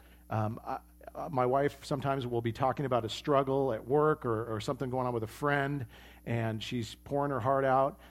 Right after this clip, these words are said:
and as a man, my immediate thought is, "Okay, I get into problem-solving mode. So let's come up with a five-step plan on how to fix this."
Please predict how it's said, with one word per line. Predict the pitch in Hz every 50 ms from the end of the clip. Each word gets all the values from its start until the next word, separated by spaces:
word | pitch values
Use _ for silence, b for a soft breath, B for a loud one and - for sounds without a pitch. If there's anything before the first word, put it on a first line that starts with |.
| B B B B - - -
and | 131 120 117 123
as | 143 123 113 123
a | 120
man, | 123 151 170 175 151 131 123 123 127
my | 127 127 139 147
immediate | 147 143 180 - 127 139 143 143 135 135 139 -
thought | 156 151 143 143 131 117
is, | 113 123
"Okay, | 139 - - 139 123 120
I | 127
get | 131 139 127
into | 117 113
problem-solving | - - - 139 131 131 123 113 104 98 - - 120 104 98 101 98 98
mode. | 98 98 95 90 92 107
So | - - 123
let's | 120 131 131
come | - 160 151 143
up | 135 -
with | 131 113
a |
five-step | 107 - 127 120 131 139 - - 156 156 156 -
plan | - 147 139 123 117 113 117 123 117 B B B B B B -
on | 127 127
how | 127 156 143
to | 131
fix | - - - 180 175 - - -
this." | - 131 117 110 117 120 113 - - -